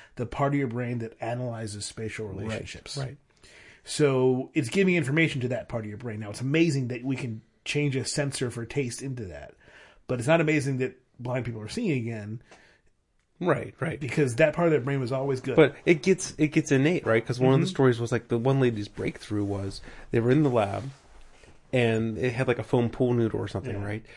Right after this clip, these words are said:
Speaker 2: And they swung it at her and she, like, ducked away from it, you know? And it's like, you know, like, her body
Speaker 1: Yeah.
Speaker 2: saw it.
Speaker 1: It, it, in, in a way, sort of the,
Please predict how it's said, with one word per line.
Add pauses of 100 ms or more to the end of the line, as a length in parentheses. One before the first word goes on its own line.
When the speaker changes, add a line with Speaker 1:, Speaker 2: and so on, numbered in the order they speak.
(160)
Speaker 2:
And
they
swung
it
at
her (220)
and
she,
like,
ducked
away
from
it,
you
know?
And (100)
it's
like, (260)
you
know,
like, (640)
her
body (320)
Speaker 1:
Yeah.
Speaker 2:
saw
it. (500)
Speaker 1:
It,
it, (360)
in,
in
a
way, (420)
sort
of
the,